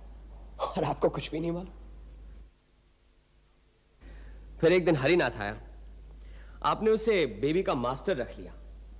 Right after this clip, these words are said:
बेचारा सीधा साधा आदमी था, कुछ ही दिनों में दीवान जी का भक्त बन गया।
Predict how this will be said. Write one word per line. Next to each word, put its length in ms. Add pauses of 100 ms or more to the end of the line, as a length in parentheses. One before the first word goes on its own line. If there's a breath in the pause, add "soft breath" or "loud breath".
(380)
बेचारा 360
सीधा 340
साधा 260
आदमी 260
था, 500 (380)
कुछ 180
ही 60
दिनों 240
में 300 (360 loud breath)
दीवान 260
जी 100
का 100
भक्त 280
बन 160
गया। 160